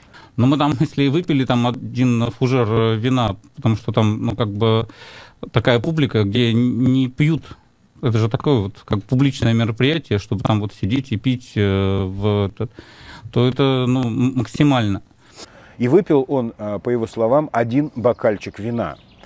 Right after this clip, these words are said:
Speaker 2: Однако, э, экипаж Г Б Д Д, загадочным образом возникший во дворе на улице Комсомольской, э, был неумолим. Полицейские предложили Рустему Маратовичу проехать на освидетельствование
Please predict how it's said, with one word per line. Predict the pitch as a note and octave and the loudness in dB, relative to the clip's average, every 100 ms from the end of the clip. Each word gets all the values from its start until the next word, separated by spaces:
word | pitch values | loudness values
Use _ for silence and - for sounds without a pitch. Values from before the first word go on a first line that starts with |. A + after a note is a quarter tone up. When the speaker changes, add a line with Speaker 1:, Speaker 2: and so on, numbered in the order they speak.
| - - - | -20 -12 -2
Speaker 2:
Однако, | G#2+ D3+ G3 F3 D3+ - | 0 0 -2 0 0 0
э, | A2 G#2+ G#2 A2 | -4 -2 -2 -6
экипаж | C#3 - C3+ F#2 | -6 0 0 0
Г | G2+ | -6
Б | G#2 | -6
Д | F#2+ A2+ | -4 -2
Д, | E3 | -2
загадочным | D3+ A#2+ A#2 G#2 - A#2+ C#3+ | -2 0 0 -2 -4 -6 -4
образом | A2+ G2 F2+ G2+ | -2 -4 -4 -2
возникший | A2+ A2 A#2 - F#2+ | -2 -2 -6 -6 -4
во | G2 | -2
дворе | G2+ A2 G#2+ | 2 2 2
на | F#2+ F#2+ | -2 -4
улице | F#2 D#2+ | -6 -10
Комсомольской, | - F#2 - A#2 F#3+ - E3 D3 - - - - - | -12 -10 -4 -2 -2 -2 -4 -4 -10 -20 -20 -20 -6
э, | F#2+ G2 | -2 2
был | C#3 C3 | 4 4
неумолим. | B2+ B2 A#2 A#2 D3 F#3 E3 - - - | 4 2 2 2 0 -2 -8 -20 -18 -2
Полицейские | C#3 C#3+ F3 D3 - A2+ F2+ - - - | 2 2 2 0 0 -4 -4 -10 -20 -6
предложили | - A#2+ C3+ C3+ B2+ B2 | -4 2 4 4 4 2
Рустему | G#2 G#2+ - A2+ G2+ | 0 -2 -4 -6 -4
Маратовичу | G#2+ A2 G2 F#2 F2 - D#2 - - | 0 0 0 -4 -8 -10 -14 -14 -4
проехать | G#2+ A#2 G#2+ F#2+ - | -2 0 -2 -6 -4
на | G#2 | -4
освидетельствование | G2+ A2+ A2 G#2 - - F#2+ F2+ F2 D#2+ | -4 -4 -4 -4 -6 -12 -10 -8 -6 -8